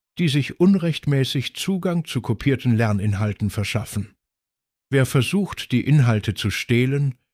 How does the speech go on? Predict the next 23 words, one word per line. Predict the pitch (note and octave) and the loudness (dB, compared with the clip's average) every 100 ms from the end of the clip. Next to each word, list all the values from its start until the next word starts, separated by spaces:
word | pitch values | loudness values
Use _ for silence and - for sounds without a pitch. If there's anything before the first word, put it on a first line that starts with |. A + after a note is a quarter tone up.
| _ | _
zu | - G#2 | -6 -2
verfälschen, | G#2+ - B2+ B2+ B2 - B2 A#2+ _ _ _ _ | -2 2 2 2 2 2 2 0 _ _ _ _
andere | C3+ F3 D3+ C3 | 2 4 4 4
Mitglieder | B2+ B2 C3 A#2+ A2+ | 4 2 2 2 2
bewusst | G#2+ G2+ D3+ - - - | 0 0 -2 -2 -6 -4
davon | G2 G#2 | -2 -2
abzulenken | - D#3 - A2+ G#2 G2+ - G#2+ - _ _ _ _ - | -2 -6 -2 0 2 0 2 -2 -2 _ _ _ _ 0
oder | D#3 G3 G3+ | 2 2 -2
die | E3+ C#3+ | 0 0
vermittelten | - A#2+ D3+ C#3+ A2+ A2 | 2 2 2 0 0 0
Inhalte | - C3+ A#2 A2 A2 | 4 4 6 4 0
für | F#2+ A2+ | -2 -4
eigene | C3+ D3+ A2+ G2 | -2 2 2 0
Zwecke | - A2 G#2 G2+ | -2 -2 0 -2
zu | G#2+ | 0
missbrauchen, | G2 F#2 G#2 G2+ G2+ - G#2+ - _ _ _ _ _ _ | -2 -2 -4 -2 -2 0 -2 -2 _ _ _ _ _ _
greift | D3+ F3+ - - - | 0 0 -2 -6 0
damit | D3+ D3+ C3+ | 0 2 4
nicht | F3 - - | 4 2 0
nur | F3+ B2+ | 0 2
unsere | B2 G2+ - | 2 0 -2
Arbeit | A#2 C#3 E3 D#3 - | -2 0 0 -2 2
an, | D#3 E3 | 4 4